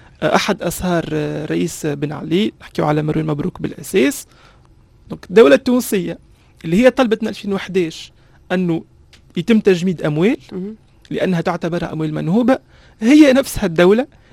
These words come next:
Speaker 1: اللي تجي بعد سنوات، ساشون كو فما برشا اختبارات و، آه، معناها أحكام قضائية في علاقة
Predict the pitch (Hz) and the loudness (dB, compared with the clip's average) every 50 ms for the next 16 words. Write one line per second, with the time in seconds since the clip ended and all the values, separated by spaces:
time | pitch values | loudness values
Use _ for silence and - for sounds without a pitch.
0 | - - - 165 175 156 147 165 156 165 247 262 262 - - 233 214 190 175 156 | -16 -8 -4 -4 -4 0 2 2 4 4 4 4 4 2 0 -2 0 2 2 2
1 | 160 180 190 - - - _ _ _ _ _ _ _ _ - 170 - - 196 175 | 2 0 0 -4 -10 -20 _ _ _ _ _ _ _ _ -10 -10 -6 -6 -6 -4
2 | - - 190 - - 190 180 165 165 208 214 202 - 196 - - - - - - | 0 -2 -2 0 0 0 0 4 6 6 4 4 2 -4 -6 -6 -8 -10 -6 -6
3 | 175 165 185 190 196 196 185 170 156 - - 160 170 196 208 196 170 - - - | -4 -2 0 2 2 2 2 2 0 -2 -2 0 4 4 4 4 4 2 -4 -18
4 | - - _ - 170 170 170 165 165 160 165 165 156 156 156 156 - 160 160 156 | -20 -14 _ 4 6 8 8 8 8 6 4 2 0 0 -2 -2 -2 -2 0 0
5 | 170 175 170 170 175 - 170 - - - 240 233 208 180 - - 185 165 180 185 | 2 2 2 0 0 0 0 -2 0 4 4 4 4 4 2 0 0 2 2 2
6 | 190 175 156 151 - - - 185 165 160 170 175 175 165 - - 151 143 | 2 2 2 2 0 -2 -2 0 2 4 4 2 2 -2 -4 -4 -6 -6